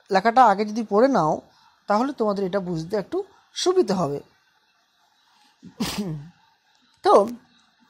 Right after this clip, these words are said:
প্রথমে আমরা আসি, উম, রামায়ণের লক্ষণী স্ত্রী উর্মিলার কথা।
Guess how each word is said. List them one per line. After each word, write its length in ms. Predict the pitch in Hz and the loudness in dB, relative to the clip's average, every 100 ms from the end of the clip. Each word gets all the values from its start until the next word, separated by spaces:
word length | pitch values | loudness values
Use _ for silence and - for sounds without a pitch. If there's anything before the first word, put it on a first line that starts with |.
| - _ _ _ _ _ _ _ - _ _ _ _ | -20 _ _ _ _ _ _ _ -14 _ _ _ _
প্রথমে 240 | 294 320 403 | -4 2 4
আমরা 280 | 381 330 | 6 6
আসি, 420 | 233 175 - 262 370 - _ _ _ _ _ _ _ 196 | 6 4 0 -4 -6 -14 _ _ _ _ _ _ _ -8
উম, 920 | 185 180 175 170 170 165 160 156 - - _ _ _ _ _ _ - | -4 -2 -2 -4 -4 -6 -10 -14 -18 -20 _ _ _ _ _ _ 4
রামায়ণের 540 | 233 285 330 349 392 359 _ _ | 6 8 6 4 0 -4 _ _
লক্ষণী 580 | 196 214 214 - 349 370 | 0 0 0 -4 -2 -2
স্ত্রী 440 | - _ 180 269 415 _ _ _ _ - | -6 _ -6 -4 -6 _ _ _ _ -2
উর্মিলার 420 | 302 311 190 156 | 2 4 2 0
কথা। 280 | - 127 120 | -4 -12 -14